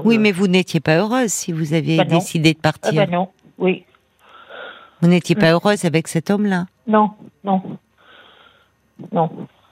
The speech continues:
Speaker 2: J'ai énormément souffert.
Speaker 1: Avec lui ?
Speaker 2: Oui.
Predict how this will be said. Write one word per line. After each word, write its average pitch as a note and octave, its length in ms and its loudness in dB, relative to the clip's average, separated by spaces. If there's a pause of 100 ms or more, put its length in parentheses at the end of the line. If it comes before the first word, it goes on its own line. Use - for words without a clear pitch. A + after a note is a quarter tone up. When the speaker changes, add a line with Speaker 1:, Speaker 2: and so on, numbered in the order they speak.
(760)
Speaker 2:
J'ai G3+ 120 4
énormément G#3 480 2
souffert. F#3 460 -4 (280)
Speaker 1:
Avec F3 320 0
lui ? G#3+ 400 -2 (280)
Speaker 2:
Oui. G3+ 200 4